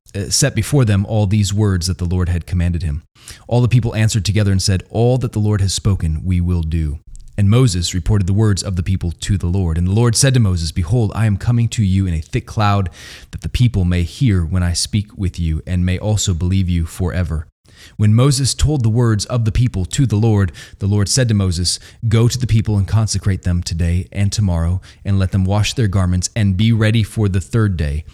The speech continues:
For on the third day, the Lord will come down on Mount Sinai in the sight of the people, and you shall set limits for the people all around, saying, "Take care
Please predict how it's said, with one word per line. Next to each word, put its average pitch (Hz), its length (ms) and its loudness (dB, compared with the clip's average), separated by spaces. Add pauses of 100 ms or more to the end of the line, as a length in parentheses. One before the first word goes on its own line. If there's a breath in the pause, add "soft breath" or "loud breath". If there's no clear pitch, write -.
(180 loud breath)
For - 200 -2
on 131 180 2
the 147 80 4
third 107 240 0
day, 87 240 0
the 95 140 -2
Lord 98 240 2
will 101 100 -2
come 98 240 0
down 98 380 0
on 107 200 2
Mount 101 240 0
Sinai 90 500 0
in 113 100 0
the 113 80 2
sight 101 200 2
of 85 100 -2
the 87 60 -4
people, 85 420 0
and 92 200 0
you 110 120 4
shall 107 200 0
set 92 260 -2
limits 113 440 0
for - 100 -6
the 117 80 0
people 92 420 -2
all 107 280 2
around, 87 440 0
saying, 87 440 -2
"Take - 400 -4
care 90 420 0